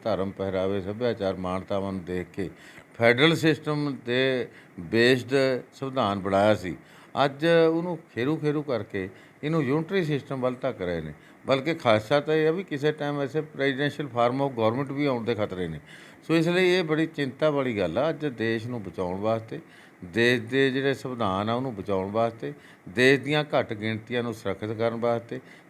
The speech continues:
ਦੇਸ਼ ਦੇ ਫੈਡਰਲ ਢਾਂਚੇ ਨੂੰ ਮਜ਼ਬੂਤ ਕਰਨ ਵਾਸਤੇ ਅੱਜ ਲਾਜ਼ਮੀ ਤੌਰ 'ਤੇ ਖੇਤਰੀਵਾਦ ਨੂੰ ਮਜ਼ਬੂਤ ਕਰਨਾ ਜ਼ਰੂਰੀ ਆ। ਇਹ ਸਾਡੀ,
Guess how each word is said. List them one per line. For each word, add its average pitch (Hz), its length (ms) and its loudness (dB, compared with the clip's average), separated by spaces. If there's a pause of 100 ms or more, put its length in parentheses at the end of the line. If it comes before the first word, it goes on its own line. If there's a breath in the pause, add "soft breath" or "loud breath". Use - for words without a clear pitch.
ਦੇਸ਼ 127 320 6
ਦੇ 156 180 2
ਫੈਡਰਲ 127 420 2
ਢਾਂਚੇ 135 420 -4
ਨੂੰ 120 120 -4
ਮਜ਼ਬੂਤ 98 420 -6
ਕਰਨ 113 200 -2
ਵਾਸਤੇ 107 500 0 (400 loud breath)
ਅੱਜ 139 120 0
ਲਾਜ਼ਮੀ 120 500 2
ਤੌਰ 151 260 0
'ਤੇ 143 200 -6
ਖੇਤਰੀਵਾਦ 123 720 -2
ਨੂੰ 127 140 -6
ਮਜ਼ਬੂਤ 98 360 -8
ਕਰਨਾ 104 300 -4
ਜ਼ਰੂਰੀ 87 440 -6
ਆ। 110 160 -2 (380 loud breath)
ਇਹ 151 340 2 (180)
ਸਾਡੀ, 110 420 0